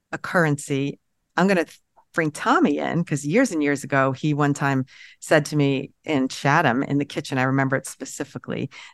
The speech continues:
that can you imagine one day if stock, if, if s-, instead of there being the stock market, there was, like, people stock. So people were valued like stock,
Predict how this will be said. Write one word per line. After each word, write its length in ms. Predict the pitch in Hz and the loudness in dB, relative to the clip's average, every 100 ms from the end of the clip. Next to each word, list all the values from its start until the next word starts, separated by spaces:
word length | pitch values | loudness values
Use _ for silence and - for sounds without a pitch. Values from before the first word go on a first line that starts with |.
| - | 0
that 300 | 156 147 - _ _ _ _ _ _ _ _ _ _ - | 2 2 0 _ _ _ _ _ _ _ _ _ _ -4
can 140 | 190 | 2
you 80 | 170 | 4
imagine 380 | 185 196 233 247 | 6 4 6 6
one 160 | 247 | 6
day 420 | 190 165 151 151 - | 4 2 2 0 -2
if 400 | 156 147 - - _ _ _ - | -2 -2 -4 -16 _ _ _ -18
stock, 800 | - - - 175 151 - - - _ _ | -14 -8 2 4 4 0 -16 -20 _ _
if, 160 | 165 - - | -10 -10 0
if 160 | 180 175 | 0 0
s-, 260 | - - | -6 -14
instead 320 | - 175 - 208 | -8 -4 2 4
of 100 | 214 | 6
there 140 | 196 | 2
being 300 | 175 170 160 | 2 0 0
the 100 | 151 | -2
stock 340 | 151 190 185 - | 0 2 2 2
market, 400 | 143 139 131 - | 0 0 -4 0
there 120 | 139 | 2
was, 140 | 139 | 2
like, 160 | 131 131 | 0 -2
people 300 | - 196 - 139 | -6 -6 -4 -6
stock. 520 | - - - - - | -4 0 0 -2 -10
So 400 | - - 143 143 - - - _ | -8 2 4 4 -2 -18 -20 _
people 260 | 208 196 180 | -2 0 2
were 120 | 160 | 4
valued 680 | 160 160 165 143 135 139 139 _ _ | 6 4 4 2 2 -2 -6 _ _
like 260 | - 147 143 | 0 0 0
stock, 400 | - 151 147 - | 0 2 2 -2